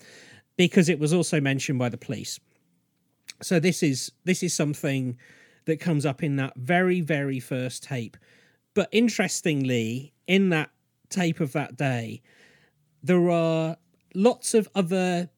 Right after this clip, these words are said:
creaks and miscellaneous noises, but, um, they bo-, both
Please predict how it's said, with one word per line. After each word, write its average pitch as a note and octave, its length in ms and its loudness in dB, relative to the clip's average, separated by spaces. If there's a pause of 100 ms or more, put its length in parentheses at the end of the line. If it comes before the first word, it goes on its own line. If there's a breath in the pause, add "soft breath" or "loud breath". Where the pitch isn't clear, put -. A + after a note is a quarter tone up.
(140)
creaks - 560 -4
and D#3 300 -2
miscellaneous E3 1000 -2 (260)
noises, D3 720 0 (800 soft breath)
but, C#3+ 540 -2 (800)
um, C#3 520 0 (300)
they E3+ 460 4 (400)
bo-, F3+ 300 2
both - 580 2